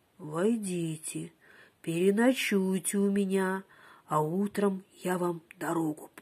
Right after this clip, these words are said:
укажу". Привёл Див детей в свой дом, дал им поесть и уложил спать. А сам уселся и стал ждать,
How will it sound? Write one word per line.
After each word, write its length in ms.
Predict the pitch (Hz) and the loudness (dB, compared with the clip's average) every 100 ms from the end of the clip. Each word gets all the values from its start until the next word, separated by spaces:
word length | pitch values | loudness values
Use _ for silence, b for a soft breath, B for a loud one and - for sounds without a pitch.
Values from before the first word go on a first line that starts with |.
| - | -14
укажу". 580 | - - 151 156 151 - _ _ _ _ _ _ - B B B B - | -6 -4 -4 -4 -8 -12 _ _ _ _ _ _ -20 B B B B -10
Привёл 440 | 180 214 294 320 | -2 4 8 8
Див 220 | 220 262 | 6 4
детей 460 | 226 214 214 254 254 | 2 0 0 2 2
в 40 | |
свой 280 | - - 180 | 2 2 2
дом, 480 | 165 165 220 262 262 b b b | 2 2 4 4 0 b b b
дал 260 | - 202 262 | -2 2 4
им 140 | 196 | 2
поесть 760 | 160 160 165 208 277 254 - - _ - | -2 -4 -2 0 0 -2 -8 -16 _ -10
и 60 | |
уложил 520 | 165 165 160 160 208 | -6 -4 -6 -2 -4
спать. 720 | 208 - - 160 147 - - - _ B B B B B | -2 -8 -8 -6 -6 -8 -16 -18 _ B B B B B
А 140 | - 247 | 0 4
сам 260 | - 349 | 8 8
уселся 560 | 285 - 320 349 349 - | 8 6 8 8 8 2
и 160 | - | -2
стал 360 | 190 - 233 247 | -2 -2 0 -2
ждать, 540 | 214 170 160 147 - | -4 -6 -6 -8 -18